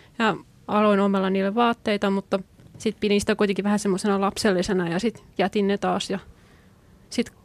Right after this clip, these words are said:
kaksikymmentäyksivuotiaana, melkein kymmenen vuotta sitten, niin kaivoin ne uudestaan esiin, kun huomasin, että ihmiset keräilee niitä ja maalaa niille uusia kasvoja, niin mä innostuin sitten siitä, koska oon harrastanut taidetta koko ikäni.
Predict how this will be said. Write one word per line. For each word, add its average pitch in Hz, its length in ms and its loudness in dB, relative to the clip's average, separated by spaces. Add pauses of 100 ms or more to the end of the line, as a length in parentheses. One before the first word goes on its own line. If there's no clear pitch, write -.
kaksikymmentäyksivuotiaana, 262 1300 2 (300)
melkein 247 360 2
kymmenen 240 380 2
vuotta 214 280 -2
sitten, 220 380 -2
niin 214 200 0 (1300)
kaivoin 233 320 2
ne 233 80 2
uudestaan 214 460 2
esiin, 208 260 2
kun 208 120 0
huomasin, 202 480 2
että 190 300 -2 (380)
ihmiset 208 560 -2 (280)
keräilee 208 600 4
niitä 208 300 0
ja 214 160 0 (460)
maalaa 202 360 4
niille 208 220 2
uusia 208 340 2
kasvoja, 180 440 -4
niin 208 120 -2
mä 208 100 0
innostuin 208 440 0
sitten 196 260 -8
siitä, 185 380 -4 (320)
koska 208 300 0
oon 208 120 4
harrastanut 208 520 0
taidetta 190 380 0
koko 180 240 -8
ikäni. 190 420 -6